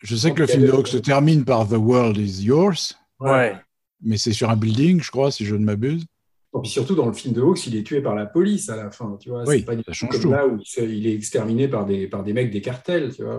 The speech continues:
Speaker 3: Ouais. Mais, euh, Mastrant-, Marie-Elisabeth Mastrantonio et Michel Pfeiffer deviendraient des stars par la suite, très méritées, parce que
Speaker 1: Mhm.
Speaker 3: ce que fait, mm, Elisabeth Mastrantonio, c'est très difficile. À la fin, elle joue très bien. C'est curieux, cette espèce de, d'inceste,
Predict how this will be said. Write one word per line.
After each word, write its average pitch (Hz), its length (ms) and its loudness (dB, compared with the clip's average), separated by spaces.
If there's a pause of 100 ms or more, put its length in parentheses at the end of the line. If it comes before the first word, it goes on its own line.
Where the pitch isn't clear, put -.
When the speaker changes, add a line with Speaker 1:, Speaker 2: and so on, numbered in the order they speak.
(120)
Speaker 3:
Ouais. 113 320 -4 (100)
Mais, 180 260 4 (100)
euh, 160 140 4
Mastrant-, 190 480 -2 (100)
Marie-Elisabeth 170 800 2
Mastrantonio 165 800 0
et 240 120 2
Michel 190 340 0
Pfeiffer 147 340 0
deviendraient 143 360 0
des 135 140 -2
stars 147 300 -2
par 143 120 -2
la 127 80 0
suite, - 380 -4 (180)
très - 180 -4
méritées, 151 600 0 (500)
parce 113 120 -12
que 104 80 -2
Speaker 1:
Mhm. 98 40 2
Speaker 3:
ce 95 100 -4
que 123 80 -2
fait, - 160 -4
mm, 123 320 -10 (140)
Elisabeth 139 320 0
Mastrantonio, 139 500 -2
c'est 139 120 -8
très 143 160 -2
difficile. 127 460 -2
À - 40 4
la 120 120 0
fin, 170 240 0
elle 120 80 0
joue 120 120 -4
très 117 180 -4
bien. 170 280 2 (180)
C'est - 140 -4
curieux, 156 340 6
cette 143 200 -6
espèce 135 320 -2
de, 120 320 -6
d'inceste, - 760 -2